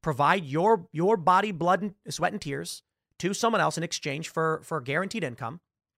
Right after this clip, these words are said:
Use that money to invest. And they say, "Well, I don't want to do that." Okay, I'll tell you what.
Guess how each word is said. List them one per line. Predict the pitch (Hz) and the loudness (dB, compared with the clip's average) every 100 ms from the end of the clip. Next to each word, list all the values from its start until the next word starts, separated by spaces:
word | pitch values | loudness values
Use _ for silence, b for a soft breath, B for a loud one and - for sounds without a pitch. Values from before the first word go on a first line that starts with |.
| _ _ _ _ - | _ _ _ _ -6
Use | 156 220 160 | 0 0 4
that | 190 | 2
money | 147 123 147 - _ _ _ _ | 2 -6 -8 -12 _ _ _ _
to | 151 | -4
invest. | 190 175 117 - - _ _ _ _ | -2 0 -2 -2 -8 _ _ _ _
And | - | -4
they | 185 | -2
say, | 208 | -2
"Well, | 185 190 170 - _ _ _ _ - | 0 0 0 -4 _ _ _ _ -8
I | |
don't | 160 | -6
want | 107 | -8
to | 117 | -12
do | - | -16
that." | - _ _ _ _ _ _ _ 170 | -20 _ _ _ _ _ _ _ -6
Okay, | 143 | -4
I'll | 151 | 0
tell | 202 | 2
you | 151 | 2
what. | 110 | -2